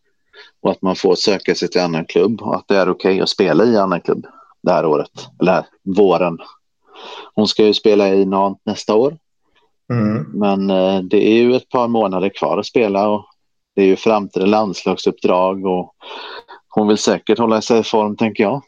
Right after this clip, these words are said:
Speaker 1: Hon lär väl lilla och spela handboll.
Speaker 2: Mm.
Speaker 1: Så det är
Speaker 2: Hur,
Speaker 1: klart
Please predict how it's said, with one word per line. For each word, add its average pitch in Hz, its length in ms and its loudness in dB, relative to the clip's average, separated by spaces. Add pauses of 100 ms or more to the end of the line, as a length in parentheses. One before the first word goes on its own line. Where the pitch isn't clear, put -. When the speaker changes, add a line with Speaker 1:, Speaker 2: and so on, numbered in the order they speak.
(420)
Speaker 1:
Hon 113 100 -2
lär 110 160 2
väl 104 120 0
lilla 104 360 2
och 95 100 -6 (340)
spela - 180 0
handboll. 104 360 -2 (760)
Speaker 2:
Mm. 101 240 -6 (240)
Speaker 1:
Så - 300 0
det 117 80 2
är - 40 2
Speaker 2:
Hur, 170 100 2
Speaker 1:
klart 113 140 0